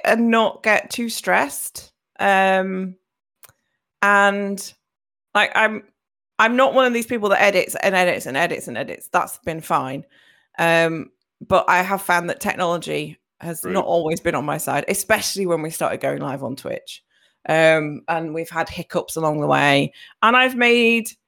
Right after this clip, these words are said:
Speaker 1: I made one particular mistake with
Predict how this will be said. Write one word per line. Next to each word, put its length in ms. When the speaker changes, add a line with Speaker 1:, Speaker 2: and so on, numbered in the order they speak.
Speaker 1:
I 140
made 300
one 560
particular 680
mistake 720
with 460